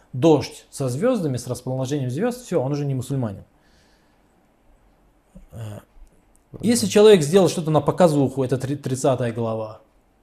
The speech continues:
Если кто-то сделал что-то на показуху, какой-то там что-то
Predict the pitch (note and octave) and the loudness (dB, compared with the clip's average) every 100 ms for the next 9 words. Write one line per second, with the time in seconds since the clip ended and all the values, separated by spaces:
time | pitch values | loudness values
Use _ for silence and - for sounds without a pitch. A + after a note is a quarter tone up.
0 | - E3+ F3+ - G3 E3+ C#3+ E3+ D3 A#2 | -4 -2 -2 -6 -4 -4 0 2 2 0
1 | - _ - D3 D3 D3 C#3+ - C3+ B2 | -12 _ -12 -6 -2 -2 -4 -6 -4 -2
2 | C3+ - F#3 G#3 _ _ _ _ _ _ | -2 -2 -6 -6 _ _ _ _ _ _
3 | _ _ _ - D3 F3 D3 C3 B2 C3 | _ _ _ -10 -2 0 0 0 -4 -10
4 | - D#3 C3 | -10 -8 -8